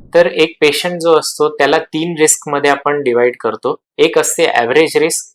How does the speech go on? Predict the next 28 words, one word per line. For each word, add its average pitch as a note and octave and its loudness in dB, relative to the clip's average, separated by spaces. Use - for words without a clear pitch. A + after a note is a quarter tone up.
एक B2+ -2
असते C#3+ 0
इन्क्रीज्ड C#3 -2
रिस्क D#3 -2
आणि C3+ -2
तिसरं D#3 -2
कॅटेगरी C#3+ 2
जी C#3 -2
आहे, B2+ -2
ती C#3 -2
आहे C3+ 2
हाय A#2 -2
रिस्क. - -6
तर - 0
ॲव्हरेज E3+ 4
रिस्क G3 2
म्हणजे F3 0
हा E3+ 4
कोण? D3+ 2
तर E3+ 4
ॲव्हरेज F#3 2
रिस्क F3+ -2
म्हणजे D#3+ 4
पंचेचाळीस F#3 0
वर्षाच्या E3 2
पुढील E3 0
कोणताही D#3+ 0
माणूस C#3+ -2